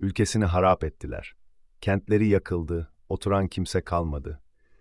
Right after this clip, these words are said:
Memfis ve Tahpanes çocukları da başının tacını kırdılar.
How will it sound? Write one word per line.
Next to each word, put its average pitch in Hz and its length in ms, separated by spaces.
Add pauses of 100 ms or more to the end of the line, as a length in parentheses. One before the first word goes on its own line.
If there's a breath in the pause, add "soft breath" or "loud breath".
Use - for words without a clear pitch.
(540)
Memfis 107 440
ve 101 80
Tahpanes 98 540
çocukları 92 540
da 82 160
başının 87 340
tacını 82 440
kırdılar. 71 580